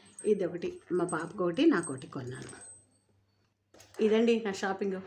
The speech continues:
షాపింగ్ అంతా చూసారు కదా, నచ్చిందా? నచ్చితే ఒక లైక్, షేర్, కామెంట్ చేసి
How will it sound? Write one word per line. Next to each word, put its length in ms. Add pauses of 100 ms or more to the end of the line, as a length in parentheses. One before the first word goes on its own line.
(440)
షాపింగ్ 320
అంతా 200
చూసారు 320
కదా, 140 (160)
నచ్చిందా? 360 (240)
నచ్చితే 320 (100)
ఒక 160
లైక్, 260 (100)
షేర్, 240 (100)
కామెంట్ 360 (120)
చేసి 240